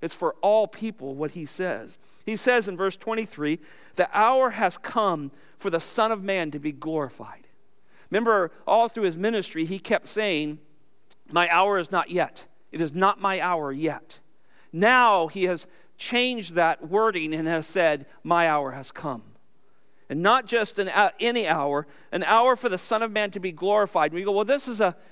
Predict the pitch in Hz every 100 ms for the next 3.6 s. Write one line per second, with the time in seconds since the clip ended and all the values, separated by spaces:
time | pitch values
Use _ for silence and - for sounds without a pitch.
0 | - - 226 208 185 208 185 226 247 170
1 | 180 180 175 185 151 123 214 233 226 156
2 | 190 170 170 170 147 180 - - 233 254
3 | 226 139 143 170 175